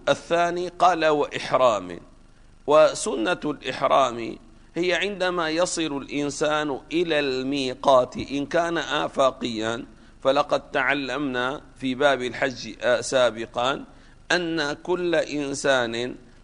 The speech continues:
أراد الحج أو العمرة، فالحج إنما يذهب إليه في أشهره، وهي شوال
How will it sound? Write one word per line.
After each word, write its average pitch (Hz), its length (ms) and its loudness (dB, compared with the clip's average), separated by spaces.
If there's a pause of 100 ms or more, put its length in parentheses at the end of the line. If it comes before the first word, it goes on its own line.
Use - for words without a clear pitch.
أراد 160 400 4
الحج 143 580 -2 (180)
أو 156 200 4
العمرة، 127 920 0 (240)
فالحج 151 580 -2 (180)
إنما 139 380 -2
يذهب 131 500 0
إليه 123 520 -4
في 117 420 -6 (440)
أشهره، 117 640 -2 (320)
وهي 127 260 -2
شوال 120 640 0